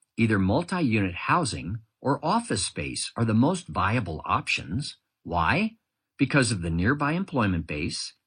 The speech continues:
the absence of apartments in the area, the proximity to retail, and the lack of office rentals. The developer in this instance who builds offices or apartments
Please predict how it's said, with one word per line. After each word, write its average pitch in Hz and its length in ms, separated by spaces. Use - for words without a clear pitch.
the 98 240
absence 127 580
of 110 120
apartments 104 640
in 87 80
the 80 200
area, 80 460
the 98 80
proximity 117 640
to 90 100
retail, 131 720
and 131 140
the 113 60
lack 90 340
of 147 140
office 87 500
rentals. 180 640
The 135 80
developer 135 520
in 107 120
this 202 300
instance 95 580
who 104 100
builds 98 480
offices 95 600
or 80 100
apartments 139 720